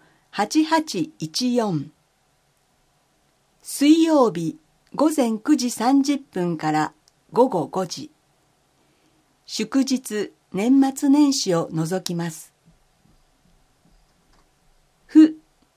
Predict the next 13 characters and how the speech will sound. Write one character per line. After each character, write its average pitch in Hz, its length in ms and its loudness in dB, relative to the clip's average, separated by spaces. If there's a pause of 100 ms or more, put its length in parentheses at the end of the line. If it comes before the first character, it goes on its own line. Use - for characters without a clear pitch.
妊 311 240 6
産 294 420 0
婦、 - 280 -8 (360)
心 320 500 2
の 294 200 6
相 285 360 2
談 285 260 2
セ 254 200 -4
ン 202 120 -4
タ 143 520 -10 (1500)
ー。 175 40 -10
電 247 300 4
話、 214 260 -2